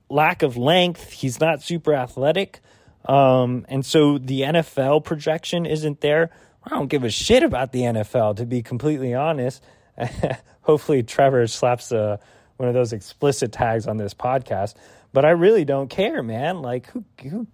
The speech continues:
gives a, <laughs> a crap about that? I mean, he is going to be a very productive college football player at Michigan, and that's all Michigan fans should really, really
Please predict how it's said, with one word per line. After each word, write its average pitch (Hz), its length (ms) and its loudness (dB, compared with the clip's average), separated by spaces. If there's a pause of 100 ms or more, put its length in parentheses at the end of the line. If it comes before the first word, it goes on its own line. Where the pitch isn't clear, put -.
(160)
gives 226 320 0
a, - 1080 -2 (320)
<laughs> - 140 -20
a 135 120 4
crap 175 380 2
about 151 400 2
that? 104 340 2
I 135 40 4
mean, 143 320 0 (580)
he 208 320 2
is 147 160 2
going 170 220 4
to 151 80 0
be 151 220 2
a 127 40 -2
very 147 420 4
productive 120 580 -2
college 113 340 0
football 113 340 -2
player 107 300 -2
at 101 180 -4
Michigan, 104 460 -8
and 101 120 -6
that's 135 220 -4
all 131 160 4
Michigan 117 520 -4
fans 113 420 -6 (400)
should 135 220 -2
really, 170 260 6
really 165 360 2